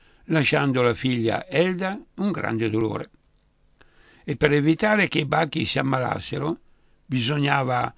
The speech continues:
pascerli con la foglia ben asciutta e tenerli al caldo, perché il fuoco era sempre acceso giorno e notte. E quando i bachi non mangiavano più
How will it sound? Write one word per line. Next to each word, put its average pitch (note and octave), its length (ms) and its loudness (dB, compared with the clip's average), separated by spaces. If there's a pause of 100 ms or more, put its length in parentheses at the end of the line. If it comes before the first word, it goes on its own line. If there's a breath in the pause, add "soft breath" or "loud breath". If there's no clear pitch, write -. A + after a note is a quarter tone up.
(720)
pascerli D3+ 760 2
con B2 200 -4
la A2 100 -2
foglia C#3 420 -2
ben C#3 260 -2
asciutta C3 680 -4
e A#2 160 -10
tenerli B2+ 640 -2
al G#2+ 140 -8
caldo, E3+ 560 0
perché - 320 -6
il B2 320 -4
fuoco E3 520 -2 (460 loud breath)
era E3+ 240 2
sempre F3 380 0
acceso C#3+ 520 0
giorno D3 440 0
e C3 40 -4
notte. A2+ 500 -8 (680 soft breath)
E D#3+ 140 -4
quando G#3+ 300 4
i D#3+ 60 6
bachi D#3 360 2
non C3+ 220 0
mangiavano B2 720 -2
più A#2+ 360 -2